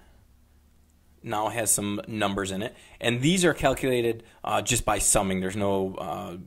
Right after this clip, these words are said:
no script running that, so this happens pretty fast. And so when it's time to graph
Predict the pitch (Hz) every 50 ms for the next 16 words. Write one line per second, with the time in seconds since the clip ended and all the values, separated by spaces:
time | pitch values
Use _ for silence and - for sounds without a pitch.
0 | - - - - 82 117 110 98 90 - - - 113 92 - 110 101 98 95 95
1 | 95 92 90 90 92 - - 107 101 90 - - 104 92 - 101 95 - - -
2 | - - - - 135 127 120 113 107 - - 104 95 92 92 92 - - - -
3 | - _ _ _ _ _ _ _ _ _ _ _ _ _ - - - _ _ _
4 | _ _ _ _ - _ _ _ _ _ _ _ _ - - - - _ _ _
5 | _ - - 113 117 - 135 123 131 127 113 - - - - 165 160 156 156 -
6 | - 131 113 110 113 120 165 165 160 147 135 - - -